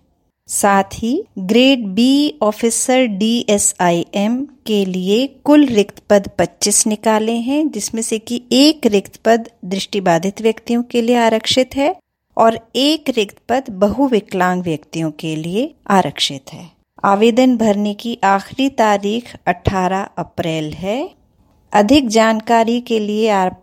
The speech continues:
वेबसाइट पर जा सकते हैं। वेबसाइट का पता है डब्ल्यू डब्ल्यू डब्ल्यू डॉट आर बी आई डॉट ओ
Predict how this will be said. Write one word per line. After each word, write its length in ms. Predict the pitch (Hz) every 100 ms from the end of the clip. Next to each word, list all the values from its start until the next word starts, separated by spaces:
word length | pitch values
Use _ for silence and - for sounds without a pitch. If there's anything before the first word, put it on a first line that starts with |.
| -
वेबसाइट 560 | 170 151 - 170 165 -
पर 140 | 220
जा 200 | 214 214
सकते 460 | 214 240 240 - 254
हैं। 240 | 269 311 311
वेबसाइट 580 | 285 - - 254 269
का 160 | - 254
पता 360 | 240 180 - 170
है 260 | 175 240 277
डब्ल्यू 420 | 190 185 196 240 262
डब्ल्यू 420 | 202 185 185 180
डब्ल्यू 560 | 170 156 156 175 233 320 - -
डॉट 520 | 160 175 175 208 - - _ _ _ _
आर 400 | 214 214 226 262 226
बी 420 | 190 202 202 190 -
आई 540 | 180 165 165 175 233 339 _ _ -
डॉट 640 | 160 180 175 180 220 - - _ _ _ _ -
ओ 300 | 226 247